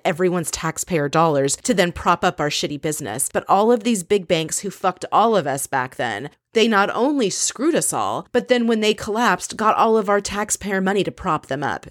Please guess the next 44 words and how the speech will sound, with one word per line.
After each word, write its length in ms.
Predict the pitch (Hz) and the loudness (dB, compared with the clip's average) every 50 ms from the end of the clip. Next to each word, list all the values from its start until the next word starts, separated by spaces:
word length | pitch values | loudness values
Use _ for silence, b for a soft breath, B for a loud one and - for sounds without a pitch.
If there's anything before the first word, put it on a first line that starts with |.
| - _ | -8 _
It 60 | - | -4
was 240 | 143 185 190 175 156 | -2 0 -2 -2 -2
just 240 | - 208 - - - | -2 -4 -4 -2 -2
a 60 | 196 | -2
total 400 | 185 - - 214 214 214 208 208 | -2 0 2 2 4 4 2 0
bullshit 560 | 185 156 - 175 165 165 - - 196 - - | -2 0 2 2 2 2 2 2 0 0 0
situation. 800 | - - 156 131 - 156 117 113 120 139 - - 123 104 110 113 - | -2 -4 -4 -2 0 2 2 2 2 2 0 -2 -2 -4 -4 -6 -6
It 140 | - 147 - | -6 -4 -4
was 180 | 175 175 - 170 | -4 -4 -2 0
not 340 | 170 165 180 - - 165 | 0 2 2 0 0 -2
the 80 | 175 160 | -4 -6
people's 640 | - - - - - 220 214 - 117 - - - | -6 -8 -10 -6 -6 -6 -4 -4 -4 -4 -4 -6
fault. 400 | - - 143 127 120 123 135 - - | -4 -2 -2 0 0 0 -2 -4 -4
And 100 | - 226 | -2 0
it 80 | 214 185 | 0 2
was 160 | 226 214 - | 2 2 4
such 300 | - - 220 214 - 277 | 4 4 2 2 4 2
a 40 | 262 | 4
misdirected, 1160 | 226 190 180 170 - - - 180 170 151 139 143 - - 175 160 160 156 - - 160 143 - | 4 4 2 2 2 2 2 2 4 4 4 2 2 0 2 2 2 2 0 -2 -6 -4 -2
biased 440 | 170 160 151 151 147 151 156 - - | 0 2 2 2 2 2 0 -2 -4
opinion. 540 | 139 - 147 160 147 143 131 143 139 143 - | -6 -4 -4 -4 -4 -2 -2 -2 -2 -2 -2
I 120 | 92 147 | -4 -4
just, 340 | 143 156 156 147 - - - - | -2 -2 -2 -2 -4 -4 -6 -6
it 140 | 147 - | -6 -2
made 180 | - 143 139 135 | 0 0 0 0
me 120 | - 87 | -2 -4
sick. 500 | 117 - - - - 50 - - - - _ _ _ _ - | -4 -4 -4 -4 -4 -6 -6 -8 -14 -20 _ _ _ _ -2
But 140 | - 208 190 | 2 4 4
again, 380 | 214 - 226 214 190 170 165 - - | 4 4 4 2 2 2 0 -2 -4
Jill, 420 | 170 - - 220 247 294 320 294 - - _ - - | -2 0 2 4 4 4 2 2 -2 -6 _ -8 -4
just 220 | - 214 202 - | -2 -2 2 2
like 140 | 233 220 - | 2 2 2
she 180 | - - 196 | 2 0 0
handled 340 | 175 190 180 180 180 175 147 | 2 2 2 4 4 2 2
that 200 | 147 147 139 - | 2 2 2 2
asshole 580 | - 151 156 156 - - - 175 165 160 160 160 | 2 0 0 0 -2 0 2 2 4 4 2 0
British 500 | 156 135 - - 175 156 156 156 - - | -2 -6 -2 0 0 0 0 -2 -2 -2
reporter 460 | 151 - - - 165 151 151 160 165 | -4 -4 -2 -2 0 0 2 2 0
who 100 | 180 170 | 0 -2
came 260 | - - 175 170 175 | -2 -2 -2 0 0
in 60 | 165 | 0
and 100 | 165 160 | -2 -4
tried 220 | 156 - 170 151 151 | -2 0 0 0 0
to 200 | 160 143 143 | -2 -4 -6